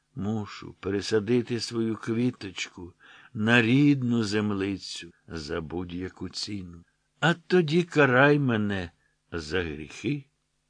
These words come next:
і за зраду». Закінчилася молитва.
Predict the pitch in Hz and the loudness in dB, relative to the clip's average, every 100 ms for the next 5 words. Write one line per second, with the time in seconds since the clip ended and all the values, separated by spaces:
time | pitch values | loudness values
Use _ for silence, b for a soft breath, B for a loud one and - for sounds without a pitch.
0 | _ - 98 87 95 78 82 76 71 - | _ -8 -6 -4 -6 -6 -8 -8 -10 -14
1 | - _ _ _ - 107 160 190 180 - | -20 _ _ _ -8 -2 0 0 -2 2
2 | 175 160 139 123 110 92 87 90 80 85 | 2 2 0 0 0 0 -4 -6 -6 -6
3 | 82 | -8